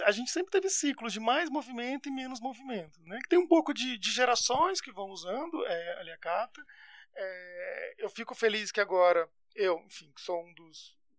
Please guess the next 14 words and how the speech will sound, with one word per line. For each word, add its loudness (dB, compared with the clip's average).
mais -6
antigos -12
desse -8
momento, -6
a -12
gente -12
conseguiu -4
passar 4
o 2
bastão 0
pra -12
uma -8
geração 0
nova, -2